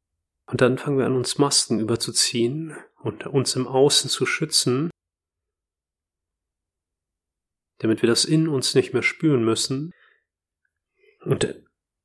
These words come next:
dann steigt sozusagen so wie eine Energie auf, die diesen Schutz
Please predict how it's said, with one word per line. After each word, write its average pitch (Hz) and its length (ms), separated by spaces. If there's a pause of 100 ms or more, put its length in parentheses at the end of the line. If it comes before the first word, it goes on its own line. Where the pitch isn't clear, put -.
(640)
dann 147 320
steigt 151 800 (120)
sozusagen 131 680
so 113 400 (380)
wie 131 200
eine 127 180
Energie 123 580
auf, 117 640 (1700)
die 110 140
diesen 113 380
Schutz - 840